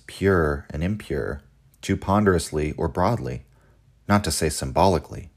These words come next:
All the concepts of ancient man were rather at first incredibly uncouth, coarse, external, narrow, straightforward, and altogether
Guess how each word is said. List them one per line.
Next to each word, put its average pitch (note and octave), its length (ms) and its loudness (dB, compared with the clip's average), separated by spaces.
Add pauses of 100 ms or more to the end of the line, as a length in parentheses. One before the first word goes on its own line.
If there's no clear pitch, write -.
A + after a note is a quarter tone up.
(1000)
All G#2+ 220 6
the D3 100 2
concepts A2+ 540 0
of E2 100 0
ancient F2 320 -2
man C#2 360 -4 (280)
were E2+ 140 0
rather F#2 300 4
at E2+ 100 2
first F#2 640 2
incredibly F2+ 580 0
uncouth, D#2 640 -4 (260)
coarse, - 600 0 (400)
external, E2+ 720 -2 (340)
narrow, F#2 640 2 (320)
straightforward, F#2+ 960 2 (300)
and - 120 -2
altogether D#2 720 2